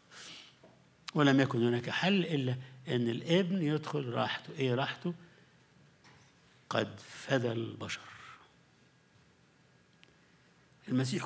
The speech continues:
كل كلامه رائع، رائع، رائع، رهيب في الروعة. في تصوري إن أحلى كلمة من كل الكلام ده عند المسيح تتكون من جزئين: "قد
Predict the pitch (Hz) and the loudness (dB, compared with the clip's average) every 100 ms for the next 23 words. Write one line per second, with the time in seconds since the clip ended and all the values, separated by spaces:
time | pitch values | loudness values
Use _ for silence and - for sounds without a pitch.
0 | - 240 226 196 175 170 165 175 190 165 | -4 0 2 2 0 0 2 2 2 2
1 | 147 135 143 156 160 - 131 107 110 123 | 0 0 0 0 0 -4 -6 -6 -8 -2
2 | 156 165 170 165 - 151 135 131 120 139 | 4 6 6 4 -2 -4 -2 -4 -2 0
3 | 165 180 190 - - - 151 131 214 196 | 2 2 0 -6 -14 -4 -2 0 2 2
4 | 147 120 104 - 147 120 113 101 92 98 | 2 0 -6 -6 -4 -2 -2 -2 -4 -6
5 | 101 - - - - _ _ _ - 139 | -8 -14 -20 -20 -20 _ _ _ -8 -6
6 | 135 127 156 147 175 143 117 - - 127 | -6 -4 -2 -2 -2 -2 -4 -8 -4 -2
7 | 131 202 - 156 131 147 117 107 101 117 | -2 -2 -2 -2 -2 -4 -4 -6 -8 -8
8 | - 220 190 - 139 120 104 135 226 208 | -4 0 0 0 -4 -4 4 10 12 12
9 | 190 165 202 214 - - - - - - | 10 10 8 6 4 -10 -20 -20 -20 -20
10 | - - - - - - - - 123 131 | -20 -20 -20 -20 -20 -20 -12 -8 -6 -4
11 | 127 147 139 127 120 113 110 107 120 117 | 0 2 4 6 4 2 -2 -4 -2 -2
12 | 113 123 92 80 - - - - - _ | -4 -4 -4 -6 -16 -20 -20 -20 -20 _
13 | - - - - - - - - - 120 | -20 -20 -20 -20 -20 -20 -20 -18 2 4
14 | 123 - | 4 -2